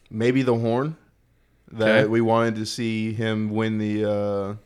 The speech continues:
Speaker 2: The election
Speaker 1: Kingsmoot
Speaker 2: with.
Speaker 1: with. Maybe he finds a way to bring that to the show and give it to her.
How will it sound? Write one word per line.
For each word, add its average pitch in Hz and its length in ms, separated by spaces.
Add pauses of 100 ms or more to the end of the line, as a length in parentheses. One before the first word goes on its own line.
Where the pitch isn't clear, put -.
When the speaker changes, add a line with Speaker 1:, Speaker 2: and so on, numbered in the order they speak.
(240)
Speaker 2:
The 110 80
election 110 320
Speaker 1:
Kingsmoot 131 240
Speaker 2:
with. 131 220
Speaker 1:
with. - 80 (600)
Maybe 113 240
he 110 100 (100)
finds 110 340
a 113 60
way 107 100
to 107 80
bring 107 200
that 107 180
to 117 80
the 107 80
show 110 240
and 110 80
give 110 140
it 110 80
to 110 160
her. 120 160